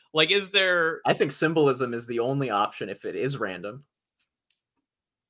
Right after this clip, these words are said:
Speaker 1: Okay, well, I mean, we can create symbols out of anything. That's what symbolic interactionism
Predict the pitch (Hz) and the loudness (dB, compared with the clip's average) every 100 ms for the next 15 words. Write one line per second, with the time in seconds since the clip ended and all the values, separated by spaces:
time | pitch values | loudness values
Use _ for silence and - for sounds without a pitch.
0 | _ _ _ _ _ - - 135 113 101 | _ _ _ _ _ -12 -4 0 2 2
1 | 101 - 175 175 170 196 208 180 254 294 | -2 -2 2 4 4 2 -2 -4 -6 -8
2 | - 208 180 - 185 180 160 147 139 180 | -4 0 0 -2 -2 0 2 4 2 0
3 | 131 - 127 165 220 226 180 160 180 156 | -4 -4 0 2 0 -4 0 4 4 2
4 | 156 143 135 147 143 160 131 123 | -2 -2 4 4 4 -2 -6 -6